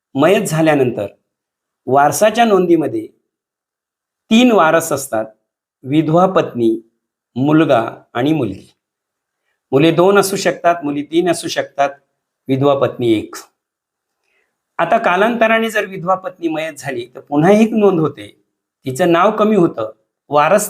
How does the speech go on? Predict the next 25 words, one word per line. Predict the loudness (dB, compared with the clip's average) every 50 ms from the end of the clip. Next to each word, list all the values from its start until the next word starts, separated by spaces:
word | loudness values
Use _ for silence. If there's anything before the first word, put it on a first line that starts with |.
| 0
तेच | 0 0 2 2 -2
राहतात, | -2 -2 -4 -6 -8 -10 -10 -12 _ _ _ _ _ _ _ _ _ _ -4 0
ते | 2
नाव | 2 4 2 2 2
कमी | 0 0 2 2
होतं | 2 2 2 2 0 0 0 0 -2 -6
आणि | -8 -6 -6
मुलं | -4 -2 -2 0 0 0 0 0 -2 _ -8
आणि | -4 -4 -2 -2 -2
मुली | -4 -4 -4 -6 -8 -10
शिल्लक | -10 -12 -12 -10 -10 -10 -8
राहतात. | -6 -4 -4 -4 -2 -4 -6 -6 -6 _ _ _ _ _ _ _ -4 0
म्हणजे | 0 2 2 2
आता | 0 -2 -2 -2 -2 -2
खऱ्या | -2 0 0 0 0
अर्थानं | 0 -2 -4 -6 -4 -4 -4
बहीण | -4 -4 -4 -4 -6 -8
भाऊ | -14 -16 -18 -14
शिल्लक | -14 -14 -14 -14 -12 -12 -10 -6
राहिले. | -4 -4 -6 -6 -10 _ _ _ _ _ _ _ _ _ _ _ _ _ _ _ _ -20 -20 -20 _ _ -4
आता | -4 -2 0 0 0
बहीण | 0 2 2 2 4 4 4 4
भाऊ | 4 4 4 2
शिल्लक | 0 -2 -4 -2 -2 -2 -2 -2
राहिल्यानंतर | -2 -4 -2 -2 -4 -4 -4 -4 -6 -6 -6 -8 -8